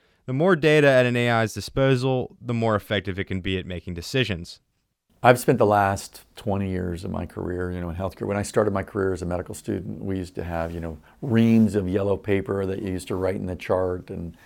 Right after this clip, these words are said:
Speaker 2: it was super interesting because you could always tell who was the most senior person on the medical team because their note was the shortest, like, "This is what we're gonna do." And the medical students started out and they had, like, twelve pages of, like,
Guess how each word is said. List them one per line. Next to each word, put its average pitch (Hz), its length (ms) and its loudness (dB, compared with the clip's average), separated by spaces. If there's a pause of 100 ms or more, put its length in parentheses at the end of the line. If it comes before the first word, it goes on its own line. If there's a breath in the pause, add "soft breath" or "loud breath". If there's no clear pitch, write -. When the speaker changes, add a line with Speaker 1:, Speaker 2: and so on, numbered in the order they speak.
(320 loud breath)
Speaker 2:
it 110 120 -2
was 113 180 2
super - 260 2
interesting 117 360 0
because 95 560 -4
you 113 100 -4
could 117 120 4
always 131 220 6
tell 107 340 4
who 101 140 -2
was 98 220 -2
the 95 220 -4
most 101 420 -2
senior 104 320 0
person 107 460 -6
on 92 160 -6
the 90 40 -4
medical 104 320 2
team 92 360 -10 (300 loud breath)
because 92 360 -2
their 110 180 2
note 104 240 0
was 90 200 -4
the 90 120 -8
shortest, 92 520 -4
like, - 260 -6 (140)
"This 117 100 2
is - 60 -2
what 104 100 4
we're 92 60 -4
gonna 90 140 -2
do." 82 200 -8 (160 soft breath)
And 104 80 -2
the 104 60 2
medical 123 260 8
students 110 320 0
started 98 200 4
out 95 100 -2
and 95 80 -6
they 92 120 -4
had, 92 160 -2
like, 87 300 -4
twelve 110 380 8
pages 98 580 4
of, 92 160 -2
like, 92 240 0